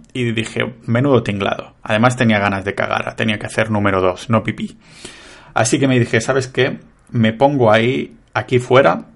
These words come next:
me pongo a cagar un ratito <laughs> y con esto ya lo hemos salvado", ¿no? Entonces es lo que hice.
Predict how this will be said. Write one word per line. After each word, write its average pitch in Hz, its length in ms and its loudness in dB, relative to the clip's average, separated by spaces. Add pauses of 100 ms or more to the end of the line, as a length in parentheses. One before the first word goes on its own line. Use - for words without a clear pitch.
(720)
me 110 120 2
pongo 127 260 0
a 123 40 -2
cagar 104 260 2
un 110 120 0
ratito 110 580 -4 (400)
<laughs> - 1160 -2
y 127 120 4
con 123 200 6
esto 139 260 2
ya 120 140 6
lo 110 100 8
hemos 107 200 0
salvado", - 500 0
¿no? - 260 -4 (1000)
Entonces 156 400 4
es 156 140 4
lo 139 120 4
que 123 120 6
hice. 165 380 -2